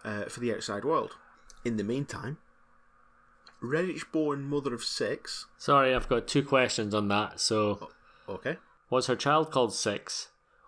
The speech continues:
Speaker 2: or did she invent the number six, hence being called the mother of six?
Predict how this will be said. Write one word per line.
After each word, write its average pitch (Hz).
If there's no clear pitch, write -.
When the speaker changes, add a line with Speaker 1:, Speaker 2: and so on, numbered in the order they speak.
Speaker 2:
or 120
did 110
she -
invent 113
the 117
number 110
six, -
hence 123
being 113
called 107
the 110
mother 107
of 101
six? -